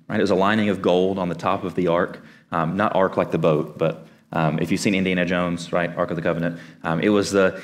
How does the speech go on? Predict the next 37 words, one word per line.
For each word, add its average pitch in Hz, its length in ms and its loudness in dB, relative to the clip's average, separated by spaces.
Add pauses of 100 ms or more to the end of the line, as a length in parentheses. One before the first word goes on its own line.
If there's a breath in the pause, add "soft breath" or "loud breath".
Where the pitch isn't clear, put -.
(160 loud breath)
it 104 40 2
was 101 200 4
the 92 340 2
object 104 600 2
inside 101 760 2
of 95 220 4
the 95 80 0
tabernacle 85 600 0
in 90 80 2
which - 200 0
the 87 60 -6
Ten 107 160 0
Commandments 92 540 0
were, 80 380 2 (380 loud breath)
um, 73 420 -2 (100)
were 80 140 0
placed, - 640 -2
right? 80 220 -2
It - 500 -20
was - 100 -4
also 135 300 4
the, 95 160 4
the 95 160 -2
place 104 320 2
at 90 60 2
which 90 180 0
the 95 80 -6
sacrifice 82 560 -4
would - 80 -12
happen. - 300 -14 (1300)
You 107 80 -6
can 98 100 2
hear 117 140 6
this 101 320 2
in, 95 460 2
uh, 82 420 0
Leviticus 87 640 2